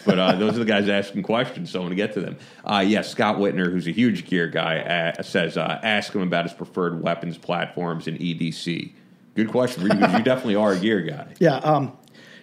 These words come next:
Speaker 2: E D C, I like, uh, that's a good question. I prefer the M M P. I, I like the M M P in nine. Um, that's what I usually carry. Obviously, I
Speaker 1: <laughs> You can't
Speaker 2: feel,
Speaker 1: in New York,
Speaker 2: feel
Speaker 1: right?
Speaker 2: naked 'cause I, I left the great state of Pennsylvania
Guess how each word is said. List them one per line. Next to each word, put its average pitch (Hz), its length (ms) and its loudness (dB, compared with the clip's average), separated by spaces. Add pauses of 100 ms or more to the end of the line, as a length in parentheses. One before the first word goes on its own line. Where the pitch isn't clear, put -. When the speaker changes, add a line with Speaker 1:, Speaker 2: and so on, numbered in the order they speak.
Speaker 2:
E 196 120 8
D 202 100 8
C, 214 480 4 (580)
I 151 160 2
like, 160 600 0 (440)
uh, 64 300 -6 (640)
that's 175 140 -8
a 190 40 2
good 190 120 4
question. 113 340 -4 (380)
I 202 120 4
prefer 185 360 4
the 147 360 2 (400)
M 151 160 0
M 143 100 0
P. 151 380 -2 (160)
I, 139 80 -6
I 127 140 -6
like 135 240 -2
the 139 120 -2
M 127 120 -4
M 120 40 -6
P 135 160 -4 (220)
in 120 140 -4
nine. 131 380 -4 (340)
Um, 123 180 -2
that's 135 220 -2
what 143 120 0
I 131 60 -2
usually 131 400 -4
carry. 131 340 -2
Obviously, 127 600 -4
I 127 60 -4
Speaker 1:
<laughs> - 260 -12
You - 80 0
can't - 160 -8
Speaker 2:
feel, 120 220 4
Speaker 1:
in 196 140 2
New 196 60 4
York, 190 280 4
Speaker 2:
feel 208 100 10
Speaker 1:
right? 180 80 10
Speaker 2:
naked 185 320 8
'cause 156 180 2
I, 139 120 2 (140)
I 139 120 2
left 156 240 2
the 156 80 0
great 156 240 2
state 156 220 0
of - 80 -4
Pennsylvania 139 680 0